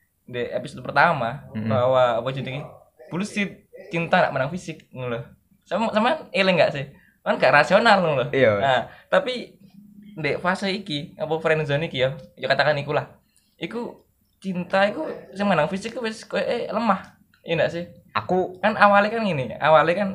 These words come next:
Speaker 1: awalnya kan tujuannya koncoan.
Speaker 2: Iya, iya, iya,
Speaker 1: Iya
Speaker 2: iya,
Speaker 1: kan?
Speaker 2: iya, iya.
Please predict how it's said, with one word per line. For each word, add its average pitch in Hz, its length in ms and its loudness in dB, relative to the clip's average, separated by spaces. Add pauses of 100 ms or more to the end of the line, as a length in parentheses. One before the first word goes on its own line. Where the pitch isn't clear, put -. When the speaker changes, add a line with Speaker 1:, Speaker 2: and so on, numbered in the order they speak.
(720)
Speaker 1:
awalnya 156 320 0
kan 226 140 -6 (260)
tujuannya 175 320 0
koncoan. 120 420 2
Speaker 2:
Iya, 107 220 -4
iya, 101 240 -6
iya, - 0 -
Speaker 1:
Iya 98 160 -4
Speaker 2:
iya, 135 140 0
Speaker 1:
kan? 160 120 4
Speaker 2:
iya, 92 160 -6
iya. 90 120 -12